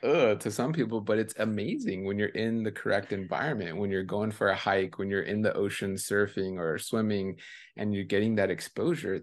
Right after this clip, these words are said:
that is also extremely powerful, right? When you have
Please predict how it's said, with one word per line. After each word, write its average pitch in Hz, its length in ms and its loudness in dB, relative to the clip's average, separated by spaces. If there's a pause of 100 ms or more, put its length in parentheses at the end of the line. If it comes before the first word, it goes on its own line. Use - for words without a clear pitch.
that 113 260 -4
is 104 140 -4
also 98 280 -4
extremely 107 640 -2
powerful, 98 640 -2
right? 95 240 -2
When 98 140 -4
you 95 120 -2
have 117 380 0